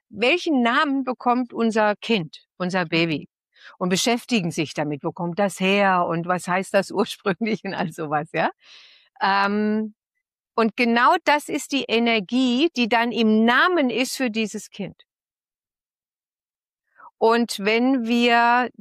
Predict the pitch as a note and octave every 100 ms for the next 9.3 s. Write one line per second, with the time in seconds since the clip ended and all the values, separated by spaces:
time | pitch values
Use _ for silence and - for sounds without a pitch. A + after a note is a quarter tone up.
0 | - - D4 D#4+ F4+ - B3+ A#3 A3+ A#3
1 | C4+ D#4 - A#3 A#3+ A3 A3 A#3 - -
2 | - G#3+ G#3+ - B3 C4+ F#4 _ - _
3 | _ A3+ A3+ A#3+ B3 - _ G3+ - A#3+
4 | B3+ C4+ B3 A3+ A3 G#3 - - E4 -
5 | - - - A3+ G3+ G#3 A3+ D4+ F#4 G#3
6 | G3+ G#3 G#3 G#3+ _ _ - G#3+ - F3+
7 | G3+ A#3+ C4+ C4+ C#4+ C#4 A#3+ A#3 C4 F4
8 | G#4+ _ _ _ _ A3+ A3+ - A#3 C4
9 | E4 -